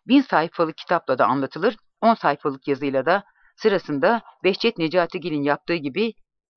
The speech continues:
iki yüz üç yüz sözcüklük bir yazıcıkla da. Böyle kısa yazıların iyisini yazmak, büyük bir kitap yazmaktan bile güçtür. Ele alınan sanatçıyı bütün yönleriyle çok iyi tanımak,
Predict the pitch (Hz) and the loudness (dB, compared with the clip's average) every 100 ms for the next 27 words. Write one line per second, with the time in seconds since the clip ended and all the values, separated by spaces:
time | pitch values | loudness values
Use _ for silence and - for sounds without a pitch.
0 | _ _ - - - 247 247 - 262 - | _ _ -18 -14 -4 -2 -2 -2 -6 -4
1 | 226 - 180 175 175 208 - 190 143 147 | -6 0 -2 -2 -8 -8 -4 -4 -2 -4
2 | 147 - 123 110 101 - - _ _ _ | -4 -8 -4 0 -2 -4 -16 _ _ _
3 | - 208 262 302 - 294 226 175 175 175 | 0 2 2 -2 -2 2 2 2 0 0
4 | 170 170 185 202 147 131 180 226 _ _ | -4 -4 -4 2 4 4 0 -2 _ _
5 | _ - 226 269 240 220 - 220 - 151 | _ -6 -4 -2 -6 -8 0 0 4 2
6 | 160 151 - 180 147 143 123 120 - 107 | 2 -2 0 0 0 -6 -6 -12 -8 -10
7 | - _ _ - _ - - - 190 262 | -12 _ _ -20 _ -20 -20 -4 0 4
8 | 302 214 170 160 160 143 135 165 156 165 | 4 6 4 4 2 0 -2 -8 -6 0
9 | 262 196 151 139 135 139 - 143 139 131 | 2 4 2 2 0 -2 -2 -4 -4 -4
10 | 139 131 165 - | -2 4 4 2